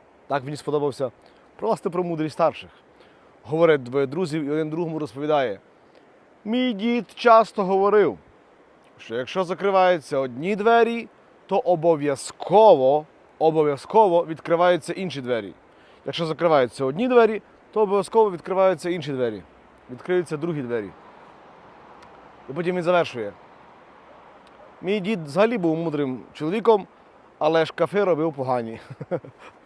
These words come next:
Бо це, якщо закривалися одні двері, то відкривалися інші. Дід був мудрим чоловіком, але <laughs> шкафи робив погані. Отже, що таке мудрість? Я аж в Ві-, Вікіпедію заходив, що мудрість — це є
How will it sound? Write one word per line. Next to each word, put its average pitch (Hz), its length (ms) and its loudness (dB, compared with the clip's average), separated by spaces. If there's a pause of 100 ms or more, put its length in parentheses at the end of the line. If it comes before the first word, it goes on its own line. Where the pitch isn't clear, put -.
(160)
Бо 151 120 -4
це, 214 260 0 (340)
якщо 165 240 -4
закривалися 160 480 -2
одні 151 180 -6
двері, 156 320 -2 (440)
то 143 60 -8
відкривалися 151 500 -4
інші. 143 340 -10 (100)
Дід 139 180 -12
був 127 180 -8
мудрим 196 360 -8
чоловіком, 175 480 -6 (680)
але 143 320 -4 (260)
<laughs> - 300 0
шкафи - 340 -6
робив 156 260 -4
погані. 131 380 -4 (1500)
Отже, 165 240 -2
що 175 120 -10
таке 214 200 -6
мудрість? 180 540 -6 (400)
Я 147 220 0
аж 139 280 -4 (240)
в 147 100 -12
Ві-, 147 120 -8
Вікіпедію 147 540 -4
заходив, 120 460 -8
що - 140 -16
мудрість — 147 680 -10 (600)
це 156 180 -4
є 156 260 -2